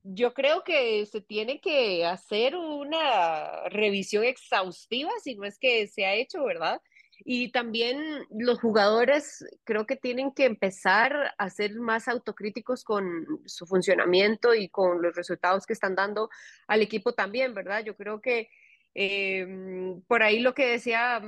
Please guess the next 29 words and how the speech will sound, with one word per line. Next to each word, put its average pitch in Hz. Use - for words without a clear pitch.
Marisa 220
de 202
los 190
rumores 202
que 254
se -
escuchan, 226
que 208
de 185
repente 180
ya 196
no 202
podrían 190
creerlo 202
y 180
demás, 170
eh, 170
si 202
no 208
es 233
así, 277
entonces 226
creo 196
que 220
es 220
momento 226
de 190
que 180
todos 202